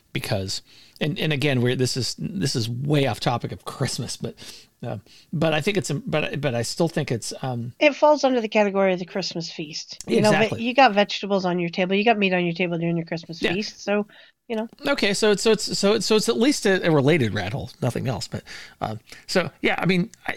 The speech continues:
Speaker 1: I think we should all be concerned where our food comes from and how it's grown and, and all of that, and we can do so much better, right? Is that
Speaker 2: And that, that's a disconnection, I think, too, um, on the part of parents to some degree. Um,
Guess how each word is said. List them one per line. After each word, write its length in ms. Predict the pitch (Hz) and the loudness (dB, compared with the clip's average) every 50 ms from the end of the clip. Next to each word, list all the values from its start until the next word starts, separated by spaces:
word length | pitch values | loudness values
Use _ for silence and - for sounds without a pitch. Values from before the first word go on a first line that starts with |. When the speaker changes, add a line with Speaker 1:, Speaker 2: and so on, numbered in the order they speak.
| - - | -4 -2
Speaker 1:
I 40 | 190 | 0
think 160 | 190 - - | 0 2 2
we 80 | 240 208 | 2 2
should 160 | - - 175 | 4 4 4
all 140 | 160 180 208 | 4 4 4
be 100 | 190 160 | 2 2
concerned 400 | - 139 139 - - 147 135 123 | 2 2 2 2 2 2 2 4
where 140 | 120 123 120 | 4 2 2
our 60 | 113 | 2
food 240 | - - 135 131 135 | 2 2 2 0 2
comes 220 | - - 117 120 - | 2 0 0 0 0
from 160 | - 117 110 | 0 0 0
and 100 | 104 104 | 0 -2
how 160 | - 117 117 | -2 -2 -2
it's 120 | 113 - - | -2 -4 -4
grown 340 | - - 92 104 127 143 131 | -4 -4 -2 0 2 2 0
and, 120 | 107 - - - - - - - - _ - | 0 -4 -8 -14 -20 -20 -20 -20 -14 _ -8
and 100 | - 107 | -6 -6
all 100 | 107 104 | -6 -6
of 120 | 208 - | -6 -6
that, 200 | 110 104 127 - - | -4 -4 -4 -4 -4
and 160 | - 151 156 170 | -2 0 2 2
we 60 | 160 | 2
can 140 | - 175 160 | 4 4 4
do 100 | 170 175 | 4 4
so 160 | - - 185 | 4 2 2
much 180 | 139 120 - - | 2 2 0 0
better, 280 | 131 - - - - - | -2 -2 -2 -4 -4 -4
right? 220 | 117 131 - - _ - - - - - - | -2 -2 -2 -4 _ -16 -20 -20 -16 -6 -2
Is 180 | 127 127 107 | -2 -2 0
that 300 | 135 123 120 - - _ - - | 0 0 0 0 -2 _ -6 0
Speaker 2:
And 160 | - 294 277 | 2 4 4
that, 160 | 285 294 294 - _ _ _ _ _ _ | 4 4 2 -2 _ _ _ _ _ _
that's 240 | - 208 208 208 - | 0 2 2 2 0
a 60 | 214 | -2
disconnection, 640 | 185 208 196 - - - 208 190 185 185 - - 202 | -2 -2 -2 -2 -2 -2 0 0 0 -2 -2 -2 -2
I 100 | 180 175 170 | -2 -2 -2
think, 260 | - 196 175 165 - | -2 -2 -4 -4 -6
too, 360 | - - 190 180 180 185 196 - - - - | -6 -2 -2 0 0 -2 -2 -6 -10 -10 -4
um, 420 | - 196 190 190 185 190 190 185 170 - - _ | 0 2 2 2 2 0 -2 -4 -6 -10 -14 _
on 140 | - 190 196 | -4 -2 -2
the 60 | 190 | -2
part 440 | 170 - - - 196 180 175 180 175 _ _ _ | -4 -8 -6 -4 -2 -2 -2 -2 -6 _ _ _
of 320 | 190 196 196 185 170 - _ | -8 -6 -6 -8 -10 -14 _
parents 680 | - - - 180 185 180 185 220 240 - - - - | -16 -10 -6 -4 -2 -2 0 -2 -2 -4 -8 -14 -18
to 140 | - - 254 | -16 -14 -14
some 240 | - - 277 277 277 | -8 -6 -4 -2 -2
degree. 420 | 277 262 - 285 285 294 302 285 _ _ _ _ _ - _ _ _ _ _ | -2 -2 -2 -2 -2 -2 -4 -6 _ _ _ _ _ -20 _ _ _ _ _
Um, 340 | - 196 196 196 196 196 | -4 -2 -2 -2 -2 -4